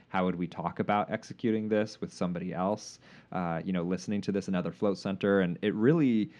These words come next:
yeah, it's just really making me think deeply about what we're doing, if, if that makes any sense. So I'm, I'm excited about the, uh, the holidays this year and going into it, again, not flat-footed, but with a real clear plan, which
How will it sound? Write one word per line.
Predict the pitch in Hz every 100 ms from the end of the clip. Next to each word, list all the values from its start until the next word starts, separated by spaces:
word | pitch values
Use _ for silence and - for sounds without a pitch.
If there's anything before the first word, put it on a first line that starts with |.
| - - _ _ - - _ _ _ _ _ _
yeah, | - 123
it's | 82
just | - - -
really | 165 196
making | 185 165
me | 135
think | 143 104
deeply | 98 104 98 92
about | 82 80
what | 71 76
we're | 73
doing, | - - 67 73
if, | - -
if | -
that | - 143
makes | - -
any | -
sense. | - - 71 -
So | - 90 82 - - - -
I'm, | 147 170 165 -
I'm | 143
excited | 135 - 123 113
about | 107 98 92
the, | 95 90 85 82 - - _
uh, | 98 87 87
the | 95
holidays | 190 214 92 87
this | 92 92
year | 95 92
and | 90 92
going | 117 113 107
into | 104 - 104 90
it, | 85 85 - _ _ _ _ _ _ _ _ _
again, | 127 120 107 92
not | 107 117
flat-footed, | - 110 - - 101 107 110
but | -
with | 95 95
a |
real | 95 98
clear | 90 101 85
plan, | - 101 98 135
which | 143 101 -